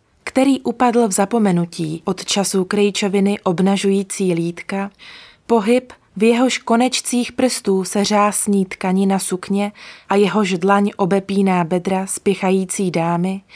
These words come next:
nebyl o nic méně krásný než o svátcích Kateřinek či o výročí pádu Bastily, a přece špatný rozmar, jenž se dotkl klobouku Maupassantova, byl jitřen zástupy Pařížanek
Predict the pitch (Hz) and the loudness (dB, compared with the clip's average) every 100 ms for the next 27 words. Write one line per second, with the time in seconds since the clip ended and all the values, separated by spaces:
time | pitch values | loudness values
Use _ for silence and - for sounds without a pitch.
0 | - - - _ 240 262 285 277 - 277 | -20 -20 -20 _ 0 2 2 0 0 0
1 | 269 - 226 247 247 247 214 208 214 - | 0 2 2 4 2 0 2 2 2 0
2 | 220 220 233 233 - 220 233 - 247 202 | 0 0 -2 -6 -4 -2 0 0 0 2
3 | 214 220 - 226 220 - 214 226 214 175 | 2 2 -2 -4 -2 -2 -2 0 0 -2
4 | 165 160 - - - - - 214 202 185 | -4 -6 -12 -18 -20 -16 -4 0 2 2
5 | 180 202 202 - 196 185 180 180 170 165 | 2 2 2 0 -2 0 2 2 0 -2
6 | 170 - 190 202 208 - - - - 208 | -4 -2 -2 -2 -6 -14 -20 -20 -8 -6
7 | 196 - 190 - 202 196 214 - 190 - | -4 -2 -2 -2 -2 -2 -4 -4 -4 0
8 | 196 180 175 170 175 180 196 202 - - | 2 2 2 0 0 -2 -4 -8 -18 -20
9 | - _ 185 196 208 - 214 202 202 - | -20 _ 0 2 2 0 0 0 -2 -4
10 | 208 - 190 202 202 185 175 175 190 - | -4 -2 0 0 0 0 0 0 -2 -2
11 | 196 196 196 208 214 - _ _ 202 220 | -2 0 -2 -4 -6 -12 _ _ 0 2
12 | 214 196 254 - 254 240 214 214 226 226 | 2 2 0 0 2 2 2 4 2 2
13 | - 247 226 220 196 208 214 220 220 220 | -2 0 0 0 0 0 -2 0 0 0
14 | 220 | -4